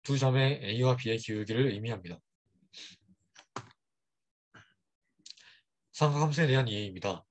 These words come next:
삼각함수란 무엇인가? 삼각함수의 성질은 무엇인가? 삼각함수의 종류에는 어떤 것들이 있는가입니다.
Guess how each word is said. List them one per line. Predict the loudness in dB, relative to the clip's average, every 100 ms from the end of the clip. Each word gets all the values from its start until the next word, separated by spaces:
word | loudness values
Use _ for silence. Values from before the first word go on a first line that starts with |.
| _ _ -6
삼각함수란 | -2 0 0 0 0 0
무엇인가? | -2 -4 -2 -2 0
삼각함수의 | 0 -2 0 -2 -2
성질은 | 0 0 0 0
무엇인가? | -2 -4 -4 -4 -4 -6 _ _ _ _ _ _
삼각함수의 | 2 2 4 2 0
종류에는 | -2 -4 -2 0 0
어떤 | 0 -2
것들이 | 0 0
있는가입니다. | -2 -2 -2 -2 -4 -8